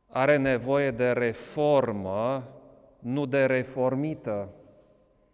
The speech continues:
Are nevoie de decizie,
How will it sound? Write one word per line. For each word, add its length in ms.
Are 560
nevoie 880
de 160
decizie, 1000